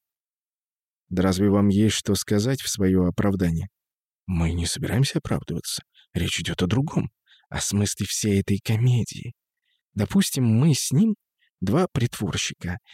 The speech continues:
или, по-вашему, два мошенника. Разве вам не было бы любопытно услышать некую теорию на этот счет?"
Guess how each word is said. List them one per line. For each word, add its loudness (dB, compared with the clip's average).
или, 4
по-вашему, 2
два -2
мошенника. -4
Разве 2
вам 4
не 4
было 4
бы 2
любопытно 0
услышать -2
некую 2
теорию -2
на -2
этот -4
счет?" -6